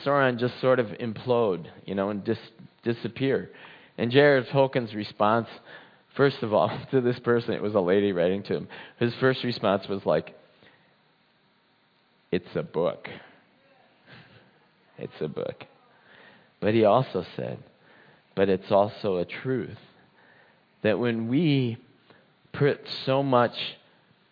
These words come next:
matter, when something matters so much to us, that if it's taken away, and everything else in this world has the possibility of being taken away, if we put too much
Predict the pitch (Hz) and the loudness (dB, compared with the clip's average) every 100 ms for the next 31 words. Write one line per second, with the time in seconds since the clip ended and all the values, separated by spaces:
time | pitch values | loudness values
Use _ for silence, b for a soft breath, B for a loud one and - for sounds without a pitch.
0 | _ 98 110 117 123 131 120 92 85 87 | _ -8 2 4 6 6 4 2 -2 -8
1 | - - 110 - 151 151 131 113 123 131 | -10 -8 -6 -2 0 0 0 2 2 4
2 | 135 123 117 - - 135 151 151 151 165 | 4 2 -2 -10 -4 0 0 2 0 0
3 | - - 113 80 82 - - B B B | -8 -6 -2 -2 -4 -12 -20 B B B
4 | 110 113 117 143 135 - - 143 139 143 | 0 2 4 2 2 -2 0 2 2 0
5 | 135 123 127 117 98 - B B B 120 | 0 2 4 6 4 0 B B B 0
6 | 127 139 156 185 175 170 147 135 139 131 | 2 4 4 4 2 2 4 4 4 2
7 | 139 123 117 120 123 127 113 B B - | -2 0 -4 -2 2 2 2 B B -2
8 | 139 143 135 123 131 - - 147 156 - | 4 4 4 -4 -4 -2 0 2 2 0
9 | 131 131 139 139 127 113 107 113 127 123 | -2 0 2 2 2 2 0 -2 -2 -2
10 | 120 - 117 117 123 117 110 113 113 98 | -4 -4 -2 -2 -4 -4 0 2 2 0
11 | B B - 117 147 151 - 131 - - | B B -8 -2 0 0 -2 -4 -6 -4
12 | 175 165 160 143 - | -2 4 4 2 -6